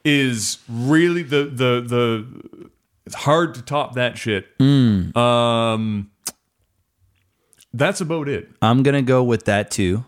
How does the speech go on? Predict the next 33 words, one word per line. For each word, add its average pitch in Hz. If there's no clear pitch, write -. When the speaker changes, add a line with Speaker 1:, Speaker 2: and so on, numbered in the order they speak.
Speaker 2:
So -
Speaker 1:
I 123
don't 180
know 175
if 170
I 160
have 147
two 143
more. 127
Speaker 2:
very, 127
very 143
hungry 104
and 101
you 98
get 107
a 98
food 117
that 104
just 98
satisfies 107
that 113
completely. 107
That, 110
and 107
a 104
lot 101
of 101
times, 101
is 90
better 92
than 92
sex. -
Speaker 1:
Yes. 110